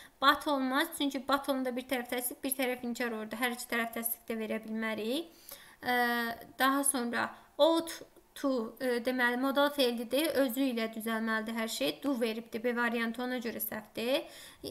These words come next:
A variantı da səhvdir. Nöqtə ilə ayrılanda ki, burada nöqtəni görürük, nöqtə ilə ayrılanda suallar, ayrıcı suallar həmişə təsdiqsə təsdiq, inkarca inkarda. Üstəki təsdiqsə aşağıdakı da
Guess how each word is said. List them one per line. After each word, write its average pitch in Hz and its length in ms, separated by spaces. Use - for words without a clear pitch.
A 302 120
variantı 262 540
da 240 80
səhvdir. 233 420
Nöqtə 285 380
ilə 254 240
ayrılanda 226 500
ki, 240 180
burada 226 280
nöqtəni 220 420
görürük, 226 400
nöqtə 302 340
ilə 247 220
ayrılanda 233 580
suallar, 262 720
ayrıcı 247 400
suallar 262 560
həmişə 247 400
təsdiqsə 254 540
təsdiq, 240 340
inkarca 254 420
inkarda. 254 460
Üstəki 254 480
təsdiqsə 277 600
aşağıdakı 240 500
da 208 100